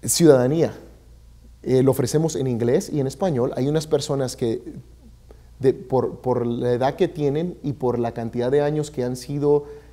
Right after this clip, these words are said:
eh, residentes, califican para hacer el examen de ciudadanía en español o en su idioma nativo. Entonces nosotros preparamos a esas personas en español, pero también ofrecemos el curso de ciudad-, de ciudadanía tres veces al año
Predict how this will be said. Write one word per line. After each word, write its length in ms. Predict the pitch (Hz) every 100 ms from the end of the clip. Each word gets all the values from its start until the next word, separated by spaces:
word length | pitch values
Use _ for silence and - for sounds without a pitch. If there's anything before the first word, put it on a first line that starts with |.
| - -
eh, 680 | - 117 113 110 113 113 117 -
residentes, 680 | 127 - 123 147 156 156 156
califican 560 | 117 117 131 127 139
para 180 | 131 117
hacer 240 | 113 123 131
el 80 |
examen 360 | 131 131 127 127
de 100 | 123
ciudadanía 520 | - 113 113 117 123 - - - - -
en 340 | 131 147 85 - -
español 680 | 123 - 120 110 107 175 214
o 160 | - 117
en 100 | 113
su 180 | - 117
idioma 320 | 113 123 139
nativo. 520 | 151 151 120 120 190 - - -
Entonces 300 | 123 123 139
nosotros 460 | 127 - 143 165
preparamos 560 | - 123 113 110 135 139
a 40 | 139
esas 100 | -
personas 480 | 143 127 127 123
en 80 | 131
español, 460 | 135 - 156 131 151 - - -
pero 180 | 131 123
también 300 | 120 131 139
ofrecemos 520 | 143 143 - 131 127
el 140 | 117
curso 320 | - 131 123 151
de 60 |
ciudad-, 420 | 151 143 135 127
de 160 | - 123
ciudadanía 560 | 123 117 123 123 120 127 - - -
tres 280 | 139 151 170
veces 340 | 147 151 165 175
al 140 | 165
año 300 | 131 160